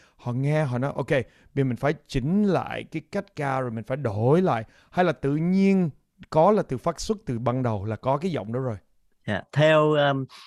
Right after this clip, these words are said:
Speaker 2: những lần mà em gặp các cô và cũng như theo cái nhận xét của riêng cá nhân của Jimmy nha, à, đúng là đầu tiên hết là phải là trời phú cho một cái giọng thật là đặc biệt. À,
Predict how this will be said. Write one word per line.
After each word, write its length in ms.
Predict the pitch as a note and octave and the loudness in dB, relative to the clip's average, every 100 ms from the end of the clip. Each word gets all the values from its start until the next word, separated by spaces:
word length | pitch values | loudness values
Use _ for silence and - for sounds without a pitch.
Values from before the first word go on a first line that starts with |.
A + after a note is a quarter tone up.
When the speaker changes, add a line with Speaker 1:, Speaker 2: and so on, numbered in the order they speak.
| _ | _
Speaker 2:
những 180 | A#2+ A#2+ | -2 2
lần 240 | D3+ A#2 A2+ | 4 4 2
mà 60 | |
em 180 | A2 B2+ | 0 0
gặp 160 | A#2 G#2 | -2 -2
các 140 | D#3 - | -4 0
cô 360 | C#3 C#3 C3+ | 2 2 2
và 140 | B2 G2+ | -2 -4
cũng 220 | - C3+ | -4 -4
như 120 | C#3 | -4
theo 160 | C3 C3 | -4 -2
cái 100 | C#3+ | 0
nhận 180 | A2+ G#2 | 0 -2
xét 220 | D3+ E3 | -2 -4
của 260 | - F#2+ B2+ | -4 -2 0
riêng 220 | C#3+ C3 B2 | 2 0 0
cá 120 | D3+ | -2
nhân 180 | D#3 B2+ | -2 -2
của 120 | A2+ | -4
Jimmy 460 | A#2 D3 C3 C3+ C3+ | -2 0 2 2 2
nha, 200 | C#3 C#3+ _ _ _ - - _ | 0 -2 _ _ _ -20 -20 _
à, 500 | A2 B2+ A#2+ A#2 G#2+ - - | -2 0 0 -2 -4 -10 -2
đúng 260 | C#3+ G3 A3+ _ - | 0 2 -2 _ -8
là 340 | A2 G2+ F#2 _ _ _ - | -4 -2 -4 _ _ _ -4
đầu 200 | A2+ G#2 | -2 0
tiên 200 | C3+ B2 | -2 -2
hết 180 | A#2+ E3 | -2 -2
là 160 | B2+ F#2+ | -4 -4
phải 180 | - | -6
là 100 | A#2 | -6
trời 240 | G#2 G#2+ F#2+ | -2 0 0
phú 220 | - C3+ | 0 -2
cho 100 | C#3+ | -2
một 100 | A2 | -4
cái 160 | F2+ B2+ | -4 -4
giọng 180 | G#2+ F2+ - | -2 -4 -6
thật 100 | G2 | -4
là 40 | G2 | -4
đặc 120 | F#2 | -4
biệt. 220 | G#2 F#2+ - _ _ _ _ _ - | -2 -2 -6 _ _ _ _ _ -6
À, 300 | G2 F2+ | -4 -4